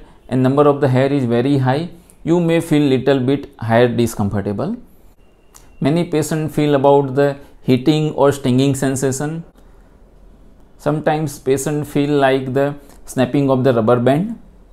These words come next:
But the pain and discomfort level is very less compared to the wax and the other procedure.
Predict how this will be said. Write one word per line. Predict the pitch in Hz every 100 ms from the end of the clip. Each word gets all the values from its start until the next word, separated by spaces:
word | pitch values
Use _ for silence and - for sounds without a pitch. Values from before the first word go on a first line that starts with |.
| - - - - - - - _ - - - - -
But | 151 151
the |
pain | 165 151 170 180
and | 170
discomfort | 151 151 165 151 160 139
level | 139 147 156
is | - 139 131
very | 127 135 156
less | 139 143 147
compared | - 123 139 135 135
to | 131
the | 135
wax | 120 120 131 131
and | - 123
the | 123
other | 71 117 123
procedure. | 104 107 104 104 73